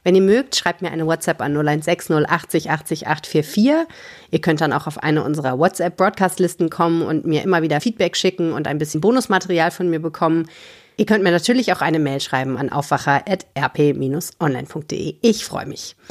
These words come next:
Gleich nehme ich euch mit zu einer edlen Adresse, ins Steigenberger Parkhotel.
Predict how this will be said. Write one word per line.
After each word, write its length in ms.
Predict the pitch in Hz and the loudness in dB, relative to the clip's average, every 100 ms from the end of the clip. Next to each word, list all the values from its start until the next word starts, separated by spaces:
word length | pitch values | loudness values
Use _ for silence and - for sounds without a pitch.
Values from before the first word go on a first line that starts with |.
| - - _ _ _ | -14 -16 _ _ _
Gleich 280 | 190 240 262 | 2 2 2
nehme 100 | 254 | 0
ich 100 | 214 | 0
euch 120 | 208 | 2
mit 180 | 208 - | 2 2
zu 80 | 175 | 0
einer 220 | 160 151 - | 0 0 2
edlen 340 | 196 170 160 | 2 2 0
Adresse, 460 | 151 135 143 - - - | -4 -6 -10 -12 -12 -2
ins 220 | 180 - | 0 0
Steigenberger 680 | - 156 165 170 143 139 143 | 2 2 2 0 -2 -2 -4
Parkhotel. 680 | - 127 117 - - - | -4 -8 -6 -10 -10 -12